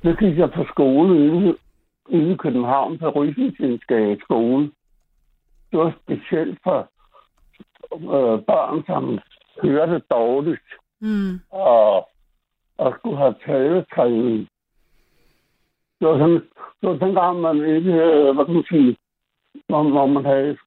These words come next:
Speaker 1: en skole, som, øh, hvad kan man sige, for, for børn med specielle behov.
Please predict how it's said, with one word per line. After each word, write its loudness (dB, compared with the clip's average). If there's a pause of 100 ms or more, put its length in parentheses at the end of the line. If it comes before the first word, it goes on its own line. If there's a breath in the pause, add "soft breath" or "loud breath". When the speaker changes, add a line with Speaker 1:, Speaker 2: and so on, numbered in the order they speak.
(200)
Speaker 1:
en -2
skole, 0
som, -2
øh, -2
hvad -2
kan -4
man 0
sige, 0 (800 soft breath)
for, -2 (140)
for -2 (120)
børn -2 (100)
med -2 (140)
specielle -2
behov. -2